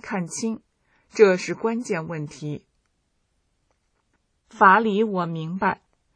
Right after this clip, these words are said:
可真正做到不动心，我还是一个跟头接着一个跟头走过来的。丈夫不思进取，浑浑噩噩，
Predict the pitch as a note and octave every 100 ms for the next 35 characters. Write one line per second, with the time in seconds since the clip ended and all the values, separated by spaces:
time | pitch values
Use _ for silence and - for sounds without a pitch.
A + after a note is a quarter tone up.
0 | _ _ - B3 A3 D4+ D4+ D#4+ A#3+ C#4+
1 | A#3 A3 F#3+ F3 G3+ A3+ F#3+ - B3+ C#4
2 | _ _ _ - G#3 G3+ F#3 G#3 - C4
3 | - G#3 A#3 D4 A3+ G#3+ G#3 G3 - -
4 | G3 F#3+ E3 F3+ F#3+ G#3+ G3+ F#3+ E3 D#3
5 | D3 - F#3+ D#3 D3+ E3+ - - _ _
6 | _ _ _ _ _ _ _ _ _ _
7 | _ _ - C4+ G#3 G3 F#3+ G#3+ G#3 -
8 | A3+ A3+ F#3+ F#3 - D3 - _ _ _
9 | _ - A#3 B3 B3+ G#3 G#3+ A#3+ C4 F#3+
10 | G3 G#3+ D3